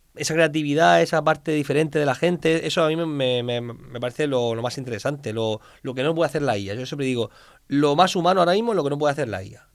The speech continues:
En lo que puede hacer la I A, lo va a hacer la I A mejor y más rápido y, y con menos pereza que nosotros.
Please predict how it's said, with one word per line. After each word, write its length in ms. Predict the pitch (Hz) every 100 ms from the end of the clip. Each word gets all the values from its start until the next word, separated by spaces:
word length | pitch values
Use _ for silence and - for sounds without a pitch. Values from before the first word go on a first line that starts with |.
| -
En 100 | 120
lo 80 | 127
que 80 | 151
puede 140 | 170
hacer 140 | 175
la 120 | 160 180
I 80 |
A, 80 | 202
lo 80 | 147
va 80 | 117
a 20 |
hacer 120 | 117
la 120 | 117
I 80 | 160
A 100 | 175
mejor 360 | 175 117 147 202
y 40 |
más 140 | 151 120
rápido 340 | 139 185 196
y, 280 | 151 117 - - - _
y 120 | - 127
con 160 | 117
menos 180 | 123 120
pereza 300 | 101 104 110
que 60 | 101
nosotros. 340 | 90 104 -